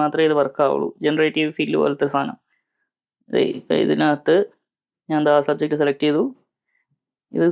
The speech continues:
Samsung-ിൻ്റെ ആപ്പ് അല്ല, Google-ിൻ്റെ ഫോട്ടോസ് ആപ്പാണ്. Samsung-ിൻ്റെ Galaxy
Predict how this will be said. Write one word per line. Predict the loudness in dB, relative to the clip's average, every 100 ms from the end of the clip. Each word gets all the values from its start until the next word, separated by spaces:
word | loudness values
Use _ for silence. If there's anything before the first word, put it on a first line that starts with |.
| 2
Samsung-ിൻ്റെ | 0 0 0 0 2 2
ആപ്പ് | 2 0
അല്ല, | 2 0 -4 _ _ _ _ -4
Google-ിൻ്റെ | 0 2 4 2 4 0 0 _ _ _ _
ഫോട്ടോസ് | 0 2 4 4 4
ആപ്പാണ്. | 2 2 2 0 -2 _ -4
Samsung-ിൻ്റെ | -2 0 -2 -2 -2 2 0 0 _ _ _ _ _ _ _
Galaxy | 0 0 0 2